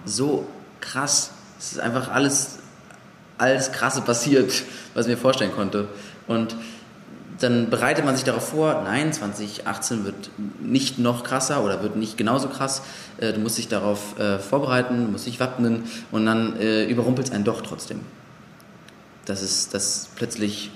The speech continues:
dass plötzlich weniger passiert als im Jahr davor.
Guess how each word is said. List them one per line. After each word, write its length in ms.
dass 160
plötzlich 280
weniger 280
passiert 380
als 160
im 200
Jahr 140
davor. 400